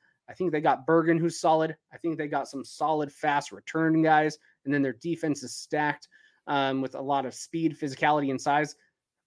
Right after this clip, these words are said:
But it is a little bit different. You need to hop out of Montana a little bit, I do think. And I think that will go a long way, especially with N I L, with your facilities,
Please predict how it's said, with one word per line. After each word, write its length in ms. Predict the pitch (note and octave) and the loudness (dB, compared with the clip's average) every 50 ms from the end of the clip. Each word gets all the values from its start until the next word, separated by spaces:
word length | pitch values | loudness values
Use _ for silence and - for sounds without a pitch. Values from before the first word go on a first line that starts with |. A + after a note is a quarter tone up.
| _ - | _ -12
But 140 | E3 E3 E3+ | -8 -6 -4
it 120 | F#3 F#3 | -2 0
is 180 | F#3 F3+ E3+ C#3+ | 2 0 2 2
a 60 | D#3+ | 0
little 300 | D#3 D3+ D#3+ D#3+ D#3 D3 | 0 0 0 0 0 0
bit 260 | C#3 C3+ C#3 - A#2+ | -2 -4 -6 -6 -6
different. 380 | - B2 - - G#2 E2+ - - _ | -12 -12 -12 -12 -16 -16 -16 -18 _
You 140 | C3 B2 C3 | -12 -6 -2
need 180 | D3 D#3+ F3+ | 0 2 4
to 200 | F3 F3 D#3+ C#3 C3 _ _ _ _ _ _ _ _ _ _ _ _ - - | 6 4 4 2 0 _ _ _ _ _ _ _ _ _ _ _ _ -14 -8
hop 300 | - - B3+ A#3+ - A#3 | -2 -2 0 4 6 8
out 160 | G#3 F#3 F#3 | 10 10 10
of 60 | E3+ | 10
Montana 500 | D#3+ D3+ D3 C#3+ - D3+ C#3+ C3 B2+ A#2+ | 10 8 6 4 0 0 -2 -2 -2 -4
a 60 | A#2 | -6
little 180 | A2+ A2+ G#2+ G2+ | -6 -8 -8 -10
bit, 180 | - F2 - - - | -10 -12 -12 -10 -10
I 140 | B2 B2 | -10 -10
do 220 | B2+ C3 C3+ C3 G#2+ | -8 -6 -8 -8 -8
think. 280 | - - G2+ E2+ - _ _ - _ _ _ | -8 -12 -14 -14 -14 _ _ -20 _ _ _
And 100 | - C3 | -4 -2
I 100 | C3 C#3 | 0 0
think 300 | C#3 - - - G3+ G3+ | 0 0 2 4 4 6
that 160 | F#3 F#3 F3 F3 | 6 6 6 6
will 80 | E3+ | 4
go 200 | E3 D#3+ D3+ C#3+ | 4 4 4 4
a 40 | C#3 | 4
long 380 | C3+ C#3 D3 D3 D3 D3 C#3+ C#3+ | 4 4 4 4 4 4 4 4
way, 160 | C#3+ C3+ B2+ | 2 2 0
especially 520 | A#2 A2 - - - D3+ D3+ - D#3+ D#3 | 0 -6 -10 -6 -6 -4 -4 -2 -2 -2
with 160 | D3+ C#3+ C#3 - - | -2 -2 -2 -4 -4
N 140 | D#3 E3+ | -2 0
I 200 | F3 F3+ F3+ E3+ | 2 2 2 2
L, 300 | D3 D3 D3 D3 D3 - _ _ _ _ _ _ _ _ - A#2+ | 2 2 2 0 0 -4 _ _ _ _ _ _ _ _ -10 -10
with 120 | B2 - | -6 -4
your 120 | E3+ D#3+ | -4 -4
facilities, 720 | - - E3 - - D3+ C#3 C#3 C#3 C3+ C3+ C#3 - - | -2 -2 -4 0 0 0 2 2 0 0 -2 -4 -6 -12